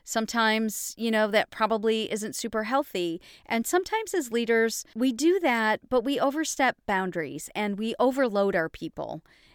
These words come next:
And, you know, that's not cool either. And we need to recognize when we're doing that. If you've hired someone for a particular job and they're doing a, they're doing well at it, but you keep, like,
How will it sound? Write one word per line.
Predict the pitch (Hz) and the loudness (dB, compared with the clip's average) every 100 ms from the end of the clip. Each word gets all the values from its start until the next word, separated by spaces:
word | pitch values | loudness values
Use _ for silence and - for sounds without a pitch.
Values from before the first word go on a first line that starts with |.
| - | -8
And, | 196 202 196 190 196 - - _ _ _ - | -4 -2 0 -2 -4 -8 -12 _ _ _ -4
you | 285 | 0
know, | 294 | 2
that's | 285 330 - | 2 0 0
not | 285 - | -4 -2
cool | 226 202 190 | 0 0 0
either. | 123 190 180 | -2 -2 -2
And | 185 | 0
we | 254 | 2
need | 349 370 | 2 0
to | |
recognize | 302 240 247 190 190 180 - | 2 2 2 -2 0 0 -2
when | 180 | -2
we're | 170 | -2
doing | 165 165 151 | -2 -2 -4
that. | 151 101 80 _ _ - | -6 -6 -8 _ _ -2
If | 254 - | 0 2
you've | 381 | 0
hired | - 277 262 262 | 4 4 4 2
someone | 262 240 233 | 0 0 -2
for | - | 0
a | 190 | 0
particular | 190 - 226 214 196 | -2 -6 -4 0 0
job | 180 190 175 185 208 - - | 2 4 6 6 2 -6 -4
and | 196 196 185 185 180 - - _ - | 2 4 4 2 -4 -10 -18 _ -10
they're | 175 196 | 0 0
doing | 180 190 196 190 | 2 0 0 0
a, | 170 | -2
they're | - 185 175 | -4 -2 -2
doing | 190 185 175 170 | 0 0 -2 4
well | 190 233 | 4 6
at | 170 147 | 2 0
it, | 156 160 - - _ - | -2 -2 -4 -14 _ -4
but | 202 190 | -4 -2
you | 214 | -4
keep, | 226 - 240 226 _ - | -4 -2 -2 -2 _ -6
like, | 190 180 - | -2 -2 -6